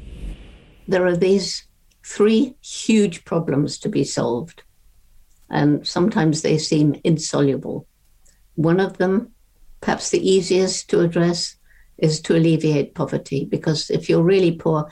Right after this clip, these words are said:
you can't make those ethical decisions, and you destroy the environment because you've, well, you've got to, to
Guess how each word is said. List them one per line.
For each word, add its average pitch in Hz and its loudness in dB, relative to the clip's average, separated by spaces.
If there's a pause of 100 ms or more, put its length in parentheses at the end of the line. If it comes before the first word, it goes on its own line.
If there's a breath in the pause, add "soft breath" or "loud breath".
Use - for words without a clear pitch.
(160 loud breath)
you 180 0
can't 175 0
make 160 0
those 151 -2
ethical - -4
decisions, - -6 (340 soft breath)
and 170 4
you 170 4
destroy 170 2
the 135 2
environment 147 2
because - -4
you've, 165 -2
well, - -4
you've 180 -4
got 226 -2
to, 143 0
to - -8